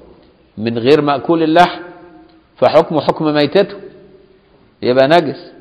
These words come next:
اهو ده من المعفوات، نجس لكنه من المعفوات. واضح؟ واضح؟ فكانوا برضو علماء يعني، يعني هو الشعر موجود صحيح على عبايته وعلى بتاعه ويقوم يصلي، واخد بالك؟ ينفض كده اهو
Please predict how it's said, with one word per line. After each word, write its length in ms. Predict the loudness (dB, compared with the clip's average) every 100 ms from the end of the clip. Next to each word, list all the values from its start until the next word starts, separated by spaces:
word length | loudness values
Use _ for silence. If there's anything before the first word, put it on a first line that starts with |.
| -20 -4
اهو 120 | 0 2
ده 100 | 0
من 80 |
المعفوات، 640 | -2 -2 -2 -2 -2 -2 -2 -10 -20 -20 _ _ _ -20 -20 _ _ _ -8
نجس 420 | 4 4 4 0 -2
لكنه 280 | -2 0
من 60 | -2
المعفوات. 760 | -2 0 0 0 4 4 4 -2 -20 -20 -20 -20 _ _ _ -10
واضح؟ 340 | 0 2 2 2
واضح؟ 460 | 4 4 2 -4 -14 -20 -20 -20 _ _ -2
فكانوا 320 | 2 2 2
برضو 280 | 2 2 2
علماء 360 | 4 2 0
يعني، 260 | -4 -6 -12 -18 -20 -20 _ _ -8
يعني 160 | -4
هو 120 | -4
الشعر 400 | -4 -2 2 2
موجود 280 | 0 -4 -8
صحيح 140 | -4 0
على 200 | 0 0
عبايته 440 | 0 -2 -4 -6 -14 -14 -16 -16 -20 -18 -6
وعلى 380 | -2 -2 -4
بتاعه 240 | -6 -8 -6
ويقوم 220 | -4 -4
يصلي، 380 | -2 0 -2 -4 -14 -20 -20 -20 _ _ -14
واخد 220 | -10 -6
بالك؟ 120 | -4
ينفض 380 | -2 -2 2 0
كده 180 | 2 4
اهو 160 | 4